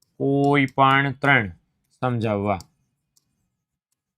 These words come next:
ત્યાર પછી ડીમેટ ખાતામાં શેર ક્યારે જમા થાય? તો already આ કહી દીધું છે, અમૂર્ત સ્વરૂપની શેરની ફેરબદલીમાં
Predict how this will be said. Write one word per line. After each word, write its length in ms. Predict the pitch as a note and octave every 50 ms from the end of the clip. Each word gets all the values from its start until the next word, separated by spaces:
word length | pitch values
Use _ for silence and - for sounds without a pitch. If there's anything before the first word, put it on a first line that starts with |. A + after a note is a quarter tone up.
| _ _ _ _ _ _ _ _ _ _ _ _ _ _ _ _ _ _ _ _ _ _ _ _ _ _ _ _ _ _ _ _ _ _ _ _ _ _ _ _ - D3 -
ત્યાર 160 | E3+ E3+ E3
પછી 220 | F#3+ F#3 F#3+ G#3
ડીમેટ 420 | F3+ F3 G3+ G#3 A#3 A#3+ A#3+ A#3 -
ખાતામાં 360 | F#3+ G#3+ G#3+ - A3 G#3+ G#3+
શેર 260 | F3+ - G#3+ G#3+ G3+
ક્યારે 280 | F#3+ G3+ G3 F#3+ F3+ D#3
જમા 280 | C3+ D#3 D3+ D3 C#3+
થાય? 180 | B2+ C3+ B2+ B2
તો 480 | B2 _ _ _ _ _ - E3 F3
already 240 | F3+ F#3+ G3 G3 G3
આ 200 | G3 F#3+ F#3+ F#3+
કહી 220 | F#3 - G3 G3+ G3
દીધું 240 | F#3+ G3 F#3 F#3
છે, 120 | E3+ E3+ E3+
અમૂર્ત 380 | E3 F3 F#3 G3 G3+ F#3+ F#3+
સ્વરૂપની 480 | G3+ F3+ - F#3 F#3 F#3 E3+ F3 F#3 F3+
શેરની 400 | E3+ - F#3 F3+ F3 F3 F3+ F3
ફેરબદલીમાં 800 | - - E3+ D#3+ D#3+ D#3+ D3+ D3 D3 C#3+ C3+ C#3 C#3+ D3+ D#3+